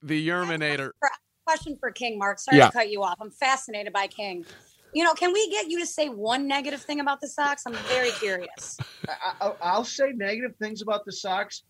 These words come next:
Speaker 3: when I see something that is truly negative. We'll roll in the, let's roll into Tony La Russa on that. What is negative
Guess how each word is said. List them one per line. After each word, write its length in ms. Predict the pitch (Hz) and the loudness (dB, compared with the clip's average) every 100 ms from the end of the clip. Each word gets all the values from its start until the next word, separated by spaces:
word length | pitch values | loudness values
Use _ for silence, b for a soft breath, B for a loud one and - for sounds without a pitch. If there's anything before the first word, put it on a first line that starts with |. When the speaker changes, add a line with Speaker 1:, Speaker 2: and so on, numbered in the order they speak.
| _ _ | _ _
Speaker 3:
when 180 | 170 208 | -6 -4
I 120 | 208 | -4
see 440 | - - 226 254 226 | -4 -6 -6 -6 -6
something 500 | - 214 190 196 185 | -4 -6 -6 -8 -4
that 180 | 180 175 | -2 -2
is 180 | 151 - - | -6 -14 -10
truly 400 | 180 190 190 190 | -2 0 0 -4
negative. 500 | 185 233 254 175 101 - b 107 | -2 -2 -2 -4 -6 -10 b -10
We'll 200 | 165 208 | 0 2
roll 300 | 208 220 214 | 4 2 2
in 140 | 214 202 | 0 -2
the, 180 | 196 196 202 180 185 | -4 -4 -8 -10 -4
let's 240 | 208 - | -4 -2
roll 240 | 208 208 196 | -2 -2 -2
into 180 | 185 | -6
Tony 300 | 180 180 190 | -8 -8 -8
La 80 | 185 | -8
Russa 480 | 175 208 277 - 170 | -8 -8 -8 -6 -4
on 120 | 135 | -4
that. 260 | 120 110 92 _ _ _ - | -4 -6 -8 _ _ _ -4
What 240 | 175 277 | 2 2
is 200 | 302 202 | 2 -6
negative 640 | 202 208 233 214 135 113 | -2 0 0 -2 -2 -4